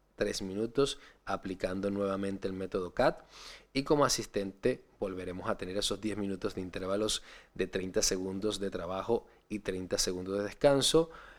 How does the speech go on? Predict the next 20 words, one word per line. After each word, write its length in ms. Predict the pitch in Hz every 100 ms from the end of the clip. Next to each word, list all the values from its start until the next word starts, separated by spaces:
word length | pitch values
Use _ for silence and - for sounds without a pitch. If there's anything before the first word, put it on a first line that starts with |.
| -
Y 140 | 120
los 160 | 127 123
movimientos 480 | 113 101 95 117 -
serían 420 | 90 98 107 113 -
dumbbell 600 | 104 104 110 107 110 104
partial 560 | - 107 101 - 95
deadlift 520 | 117 127 127 135 139 - -
y 120 | 98
banded 540 | 92 104 104 101 101 95
glute 360 | 101 101 90
bridge. 480 | 95 87 78 - - - - - - _ 101
El 180 | 87
día 240 | 92 98 85
sábado, 540 | - 120 135 175 214 - _ _ _ _ _ _ _ -
trabajo 420 | - 98 95 -
strongman 640 | 95 - 101 101 107 113 113 - - - _
de 360 | 101 101 95 -
veinticuatro 560 | 101 95 95 92 92 98
minutos 520 | 92 90 98 - -
imón, 440 | 170 165 143 190